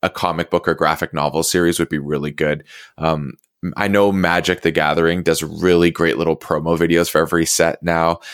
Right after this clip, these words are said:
that have incredible production value. But I think if we could have, like, a monthly comic book,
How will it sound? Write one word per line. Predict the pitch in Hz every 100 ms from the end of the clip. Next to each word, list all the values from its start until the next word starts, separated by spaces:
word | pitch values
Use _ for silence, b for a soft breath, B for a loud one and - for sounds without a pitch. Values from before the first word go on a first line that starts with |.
| B B
that | 80
have | 80 78 - 80
incredible | 90 - 95 92 87
production | 85 82 80 - 87 85
value. | 82 85 85 85
But | 82 80 B B -
I | 98
think | 123 104
if | 85
we | 85 90
could | 87
have, | 69 82 80 78 -
like, | 78 - 90
a | 80
monthly | 80 80 82 80
comic | - 78 82 -
book, | 92